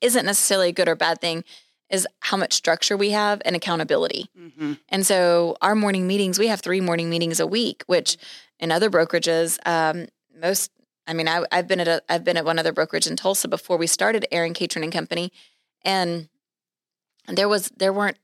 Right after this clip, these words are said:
Speaker 1: meetings that you come together as a team and meet for, which isn't good or bad. Again, this is just the differences. Uh, but today in our morning meeting, we were <laughs> talking about role playing and scripts and role play and how,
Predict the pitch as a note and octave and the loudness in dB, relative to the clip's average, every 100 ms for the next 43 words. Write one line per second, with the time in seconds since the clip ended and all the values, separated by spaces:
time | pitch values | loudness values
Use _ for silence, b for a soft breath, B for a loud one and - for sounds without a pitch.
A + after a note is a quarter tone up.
0 | _ F3+ F3+ F3+ E3 D#3 - D#3 - E3+ | _ -8 -4 -2 -2 -4 -2 -2 -2 -6
1 | D#3 - _ _ - F#3 F3 E3+ E3 D#3+ | -6 -12 _ _ -6 -4 0 2 4 2
2 | D#3+ E3 - E3+ D#3+ C#3 D#3 D3+ - F3 | 0 -2 -4 -4 -2 -2 -2 -4 -6 -6
3 | F#3 - - E3 F3+ F#3 F3+ - B B | -6 -4 -2 0 0 0 0 -2 B B
4 | B _ _ G#3+ B3+ A#3 A#3 B3+ A3 F3+ | B _ _ -2 0 2 2 2 2 2
5 | F3 - F#3+ F#3+ F#3 E3 F3 F3 F#3 - | 0 0 0 2 2 2 0 0 0 0
6 | E3+ - - F3 - F3+ F#3 E3 D#3+ D3+ | 0 -2 -6 -8 -2 0 2 0 2 2
7 | D#3 - B B B B F3 E3 D#3+ E3 | 2 -2 B B B B 0 0 0 -4
8 | - _ F3+ G3 - - G#3 G3 G3 F3 | -10 _ 0 0 0 -2 2 2 2 0
9 | E3+ F3 F#3+ C4 A#3+ F#3+ F3+ F#3 G#3+ A3 | 0 0 0 0 0 0 0 2 2 2
10 | - G3+ F3+ F#3 F#3 F3 - - B B | 2 0 2 4 4 2 -4 -16 B B
11 | B B A#3+ D4+ - A#3 F#3+ F3 - F#3 | B B 2 2 2 0 0 -2 -2 -2
12 | F#3 F3 F3 _ - - G3 - G#3 G#3+ | 0 -2 -6 _ -8 -4 0 0 2 2
13 | C4+ G3 E3 E3 F3 F3+ E3 E3 | 2 2 2 2 0 0 2 0